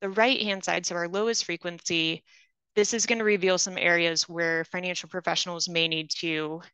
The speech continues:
enhance some of their strategies or just considerations. So notably, we'll see those that are related to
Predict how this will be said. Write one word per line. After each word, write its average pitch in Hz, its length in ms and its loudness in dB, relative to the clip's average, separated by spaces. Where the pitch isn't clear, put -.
enhance 180 540 -4
some 220 140 -8
of 214 100 -8
their 220 160 -2
strategies 220 720 0
or 175 120 -4
just 175 240 -6
considerations. 185 800 -2
So 180 500 6
notably, 185 640 4
we'll 170 160 0
see 180 200 -4
those 170 320 2
that 170 140 0
are 165 80 -2
related 160 500 -4
to 165 500 -2